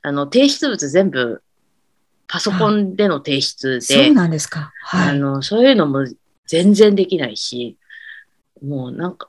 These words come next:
Speaker 1: お-、あの、なんか、母親に本当にブチ切れながら、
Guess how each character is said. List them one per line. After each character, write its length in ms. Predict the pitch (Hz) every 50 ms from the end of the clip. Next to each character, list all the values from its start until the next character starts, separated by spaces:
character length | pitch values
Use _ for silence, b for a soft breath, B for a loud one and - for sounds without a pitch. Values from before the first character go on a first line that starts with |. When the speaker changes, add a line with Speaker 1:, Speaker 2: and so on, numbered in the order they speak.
| _ _ -
Speaker 1:
お-、 80 | 151 156 - -
あ 100 | 175 156
の、 160 | 151 156 160
な 100 | 175 196
ん 40 | 196
か、 300 | 190 147 135 131 - - _ _ _ _
母 400 | - - - 208 208 190 220 226
親 540 | 233 233 233 233 226 220 220 226 220 208 214
に 340 | 214 208 208 190 175 151 147 - _
本 220 | 139 147 170 160
当 60 | 185 175
に 60 | 165
ブ 120 | - 165
チ 140 | 165 - 190
切 100 | 190 220
れ 140 | 220 226 214
な 120 | 214 202
が 120 | - 139 -
ら、 280 | 65 - 131 - -